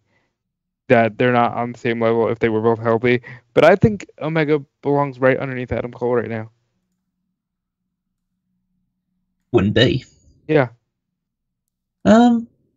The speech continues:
Speaker 2: it's, it's, it's always difficult with, like, Omega because we just know how great Omega can be.
Speaker 1: My argument would be that Adam Cole, had he been healthy, would have probably been world champion and a big deal this year.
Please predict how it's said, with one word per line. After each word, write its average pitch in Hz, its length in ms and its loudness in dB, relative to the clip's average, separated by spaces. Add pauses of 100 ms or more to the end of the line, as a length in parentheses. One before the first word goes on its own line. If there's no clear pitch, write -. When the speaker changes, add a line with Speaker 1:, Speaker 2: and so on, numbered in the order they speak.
(720)
Speaker 2:
it's, - 160 -12
it's, - 220 -4
it's 160 240 -2
always 196 200 6
difficult - 340 0
with, 90 100 -2
like, 80 200 0
Omega 85 380 -2
because - 440 -6
we 69 80 -14
just - 220 -6
know 67 160 0
how 65 300 -6 (280)
great 80 340 4
Omega 71 380 -4 (240)
can 67 360 -4
be. 53 200 -4
Speaker 1:
My 180 160 4
argument 202 360 2
would 170 100 -6
be 165 120 0
that 147 160 2
Adam 160 320 -2
Cole, 160 360 2
had 139 200 0
he 131 120 -6
been 127 160 0
healthy, 127 500 -2 (340)
would 147 120 0
have 135 80 -8
probably 131 440 2
been 117 220 -6
world 110 240 -4
champion 104 540 -6
and 101 200 -8
a 113 60 -6
big 107 400 -8
deal 104 200 -4
this 98 200 -16
year. - 260 -20